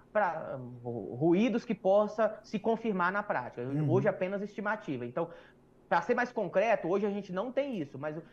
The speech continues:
Speaker 1: a, a, a, os Estados Unidos seria o, o carro-chefe e a China, Alexandre, mantendo aí o, o, vamos dizer, mantendo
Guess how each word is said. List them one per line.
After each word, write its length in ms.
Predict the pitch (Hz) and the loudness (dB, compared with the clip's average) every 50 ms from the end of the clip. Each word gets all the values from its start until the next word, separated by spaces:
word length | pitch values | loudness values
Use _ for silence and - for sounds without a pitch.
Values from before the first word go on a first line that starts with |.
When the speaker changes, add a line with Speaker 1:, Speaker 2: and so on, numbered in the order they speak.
| - - - | -18 -8 -4
Speaker 1:
a, 100 | - 190 | -2 -2
a, 420 | 160 139 147 117 - - - 143 | 0 0 -2 -6 -8 -6 -4 -4
a, 40 | 160 | -4
os 60 | 156 | -2
Estados 240 | - 220 220 214 185 | 2 2 2 4 2
Unidos 260 | 202 180 214 196 - | 2 0 0 -2 -2
seria 320 | - 233 208 180 190 226 | -2 -2 -2 -2 -2 -2
o, 220 | 226 170 156 151 151 | -2 -2 -2 -4 -6
o 40 | 143 | -6
carro-chefe 640 | - 160 151 156 160 165 - - 202 208 254 - - - | -2 -2 -2 -2 -2 -6 -8 -4 -4 -4 -4 -6 -10 -8
e 100 | 277 359 | -8 -6
a 120 | 370 302 | -6 -8
China, 640 | - - - 233 226 262 294 214 160 139 123 123 135 | -10 -10 -6 -6 -4 -4 -2 -2 -2 -2 -2 -2 -2
Alexandre, 440 | 135 135 131 - - 131 127 123 - - - | -4 -4 -6 -6 -8 -8 -8 -8 -12 -12 -4
mantendo 720 | - 185 240 277 277 277 - 208 185 196 220 240 226 262 254 | 0 4 4 4 4 4 4 2 2 2 0 0 0 4 4
aí 260 | 202 165 156 185 214 | 4 4 4 2 2
o, 60 | 220 | 2
o, 500 | 196 160 147 127 113 92 120 123 113 - - _ - | 2 0 -2 -2 -6 -8 -8 -10 -10 -12 -16 _ -6
vamos 220 | - 165 185 180 | -6 -4 -4 -4
dizer, 180 | 156 147 160 143 | -4 -4 -4 -2
mantendo 580 | 160 190 196 175 151 - 180 202 220 202 233 | -2 -2 -4 -4 -2 -2 -4 -4 -2 -4 -4